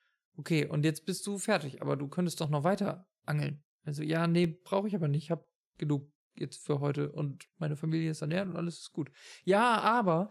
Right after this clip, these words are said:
du könntest ja weiter rausfahren und dann könntest du ja auch manche Fische verkaufen, die du nicht selber brauchst.“ „Hm, ja, und dann?“ „Ja, und dann könntest du vielleicht irgendwann auch Leute einstellen, die für dich rausfahren und halt eben angeln.“ „Hm, okay, und dann?“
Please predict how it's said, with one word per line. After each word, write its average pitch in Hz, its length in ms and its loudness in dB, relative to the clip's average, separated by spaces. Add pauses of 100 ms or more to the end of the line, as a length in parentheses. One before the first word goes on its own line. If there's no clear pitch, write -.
(140)
du 170 80 -2
könntest 208 240 2
ja 180 60 2
weiter 165 180 2
rausfahren 160 580 0
und 165 100 -4
dann 156 80 0
könntest 165 260 -2
du 156 60 -6
ja 143 60 -4
auch 147 120 -6
manche 151 260 -4
Fische 151 340 -6
verkaufen, 180 640 -4
die 156 100 -2
du 143 160 0
nicht 151 320 0
selber 143 240 0
brauchst.“ - 420 -18 (880)
„Hm, 135 500 -14
ja, 151 200 -8
und 151 180 -6
dann?“ 165 260 0 (300)
„Ja, 165 260 2
und 180 80 -2
dann 170 160 0
könntest 185 260 0
du 180 60 -6
vielleicht 160 300 2
irgendwann 160 340 2
auch 147 200 -2
Leute 240 260 2
einstellen, 147 380 0
die 139 80 0
für 143 140 0
dich 143 160 -2
rausfahren 135 580 -2
und 143 320 -2 (100)
halt 151 200 -4
eben 143 200 -2
angeln.“ 147 380 -4 (920)
„Hm, - 760 -10
okay, 151 220 -8
und 143 160 -2
dann?“ 160 260 4